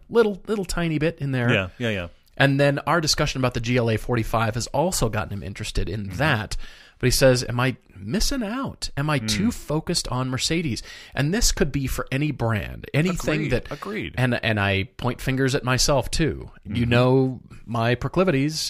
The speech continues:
Speaker 1: and
Speaker 2: A little
Speaker 1: I,
Speaker 2: bit of Porsche in there. Yeah.
Speaker 1: I, uh,
Speaker 2: Mm-hmm.
Speaker 1: I have to take my own medicine here and say, "Am I always locked in and too focused on that? Should I
Speaker 2: Mm-hmm.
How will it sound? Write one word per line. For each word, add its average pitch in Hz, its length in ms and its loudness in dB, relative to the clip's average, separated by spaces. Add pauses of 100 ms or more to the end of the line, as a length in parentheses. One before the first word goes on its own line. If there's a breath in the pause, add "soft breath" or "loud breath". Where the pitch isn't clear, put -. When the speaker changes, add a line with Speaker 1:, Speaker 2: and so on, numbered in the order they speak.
Speaker 1:
and 110 400 0
Speaker 2:
A 107 40 -2
little 131 140 0
Speaker 1:
I, 120 40 0
Speaker 2:
bit 113 80 2
of 147 100 -2
Porsche 87 320 -4
in 73 80 -6
there. 85 260 -8
Yeah. 101 160 -2
Speaker 1:
I, 101 100 4
uh, 110 500 4
Speaker 2:
Mm-hmm. 90 180 -8
Speaker 1:
I 110 80 2
have 123 280 0
to 127 220 0
take 123 280 4
my 127 80 2
own 127 120 0
medicine 127 360 2
here 107 180 0
and 104 100 0
say, 107 200 0
"Am 104 120 0
I 104 120 -2
always 110 260 -2
locked 120 340 -4
in 131 140 2
and 107 100 -4
too 135 200 -4
focused 127 400 -4
on 113 180 -4
that? 107 320 -4
Should - 180 -4
I 113 120 -4
Speaker 2:
Mm-hmm. 92 320 -12